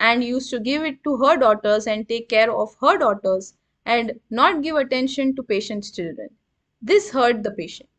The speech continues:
Father-in-law used to take all their savings, all their money, and the couple had to take a loan for their own expenses.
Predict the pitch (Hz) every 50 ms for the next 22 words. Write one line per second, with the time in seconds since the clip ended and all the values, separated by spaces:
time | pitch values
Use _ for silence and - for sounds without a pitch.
0 | _ _ _ _ _ _ _ _ _ _ _ _ _ _ _ _ _ _ _ _
1 | _ _ _ _ _ _ _ _ _ _ _ - - 320 349 349 392 370 392 392
2 | 381 381 370 381 349 311 330 320 - - 330 302 - 311 311 - - 208 220 240
3 | 269 285 285 302 302 294 - 285 262 247 240 240 247 254 269 269 - _ - -
4 | 208 240 254 247 254 254 240 214 185 185 190 185 185 190 196 - _ _ _ _
5 | _ _ _ _ _ _ _ - 233 233 233 247 240 240 240 190 196 202 226 226
6 | - _ _ _ _ 254 254 254 - 359 381 339 302 285 269 269 - _ 294 277
7 | 277 277 269 - _ _ _ - 277 311 349 339 - 370 349 302 254 233 240 247
8 | 262 262 262 - - 233 240 240 214 226 226 226 - - 269 311 311 262 202 -
9 | - _ 180 170 143 - - - - - - -